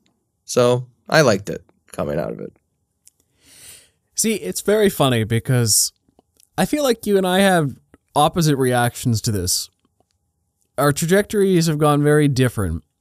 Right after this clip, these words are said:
Speaker 2: because you say you think it was more, uh, uh, well, for lack of a, I don't remember exactly what you said, but you think it was more
Speaker 1: Like
Speaker 2: flattering, showed
Speaker 1: flattering,
Speaker 2: less of,
Speaker 1: yeah.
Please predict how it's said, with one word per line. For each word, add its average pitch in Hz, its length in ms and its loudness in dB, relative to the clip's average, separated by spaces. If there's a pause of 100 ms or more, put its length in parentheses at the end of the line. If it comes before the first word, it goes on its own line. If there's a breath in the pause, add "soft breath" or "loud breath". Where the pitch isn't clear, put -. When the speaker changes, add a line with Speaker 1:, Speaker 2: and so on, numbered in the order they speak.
(220)
Speaker 2:
because 131 800 0 (720)
you 180 160 0
say 165 720 0 (160)
you 104 480 -2
think 143 260 0
it 131 160 0 (600)
was 131 280 0
more, 131 720 0 (380)
uh, 107 920 -8 (480)
uh, 120 120 -2 (280)
well, 117 340 -2 (500)
for 127 160 -4
lack 117 260 0
of 110 80 0
a, 107 520 -2
I 117 100 -4
don't 117 100 -2
remember 110 240 -4
exactly 110 380 -4
what 117 120 -2
you 117 120 -4
said, 117 220 -2
but 131 100 0
you 151 100 0
think 170 200 -6
it 156 60 -4
was 127 140 0
more 127 140 2
Speaker 1:
Like 117 80 -2
Speaker 2:
flattering, 123 420 2
showed 117 60 2
Speaker 1:
flattering, 101 480 2
Speaker 2:
less 120 240 2
of, 107 80 -4
Speaker 1:
yeah. 101 260 -2